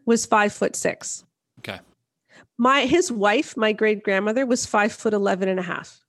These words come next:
Speaker 2: Okay.
Speaker 1: And they did not have scientists knocking on their door trying to figure out why this was possible or how this was possible.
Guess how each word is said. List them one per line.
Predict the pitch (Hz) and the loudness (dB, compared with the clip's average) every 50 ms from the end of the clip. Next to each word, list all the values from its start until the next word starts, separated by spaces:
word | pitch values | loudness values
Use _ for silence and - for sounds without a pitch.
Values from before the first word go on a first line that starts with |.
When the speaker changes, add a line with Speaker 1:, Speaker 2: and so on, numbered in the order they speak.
| _ - 113 | _ -20 -20
Speaker 2:
Okay. | - - 95 92 - _ _ _ _ _ _ _ _ _ _ _ _ _ _ - - - - _ _ | -16 -16 -16 -16 -16 _ _ _ _ _ _ _ _ _ _ _ _ _ _ -20 -20 -20 -20 _ _
Speaker 1:
And | - 240 240 208 | 0 0 2 4
they | 247 269 311 339 | 4 4 4 4
did | 262 311 330 247 | 4 4 2 2
not | 254 254 240 240 233 233 | 2 2 4 4 2 2
have | 233 247 233 226 220 | 0 0 0 0 -2
scientists | - - 208 202 202 214 233 247 240 - 277 269 262 - - - | -2 -2 0 0 2 2 0 0 0 0 0 -2 -2 -4 -6 -2
knocking | 214 208 202 202 208 - 254 233 220 | 0 0 0 0 0 -2 -2 -2 0
on | 214 208 | 0 0
their | 202 196 | 0 -2
door | 196 175 185 190 180 - - 247 269 262 254 - _ _ - | -2 -2 -2 -2 -2 -2 -2 -2 -4 -6 -8 -14 _ _ -4
trying | - 254 220 220 220 | 0 0 0 2 0
to | 220 | 0
figure | - 233 214 185 208 202 | 0 -2 0 2 2 2
out | 196 - | 2 2
why | 185 196 185 190 | 0 0 0 0
this | 190 185 180 - - | 0 -2 -4 -4 -8
was | 185 - | -12 -12
possible | - - 175 175 175 - - 185 - - - - _ _ | -8 -6 -6 -6 -6 -8 -10 -10 -10 -10 -10 -12 _ _
or | - - | -10 -10
how | 202 - - 190 196 | -6 -2 -2 -2 -2
this | 202 180 - - | -2 -6 -6 -8
was | 202 175 | -10 -10
possible. | - - - - - - - - - - _ | -8 -8 -8 -8 -8 -12 -14 -14 -16 -16 _